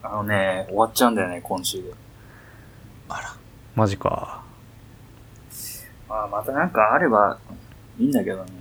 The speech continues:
Speaker 3: ねえ、てか東京でやってたのかな？まあ、やってただろうな。
Speaker 1: やってたかな？
Speaker 3: おそらく。あの、違うか。安野って、そっか、大阪の大学行ってたから、
Speaker 1: あ、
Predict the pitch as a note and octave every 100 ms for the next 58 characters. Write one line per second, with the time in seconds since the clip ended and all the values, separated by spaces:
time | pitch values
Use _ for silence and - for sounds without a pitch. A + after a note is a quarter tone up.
0 | - - - - - - - - - -
1 | - - - - - - - - - G#2+
2 | G2+ G2+ - - - D#3+ E3 F3 D#3+ D3+
3 | - - A#2 F#2+ F2+ F2 F#2 - A3 A#2+
4 | G2 G2+ F3 G#2+ F#2 F#2 F#2+ G2+ - -
5 | - - F#2+ - - - G#2+ G2+ F#2+ -
6 | C#3 - - - - - - - - -
7 | - - - - - - - - - C3+
8 | A2 - C#3 D#3 - - F3 C3 - -
9 | G2 A2+ G#2+ B2+ C#3 C#3+ D3 B2+ C3+ C3+
10 | B2+ - B2 A2 F#2 B2 A2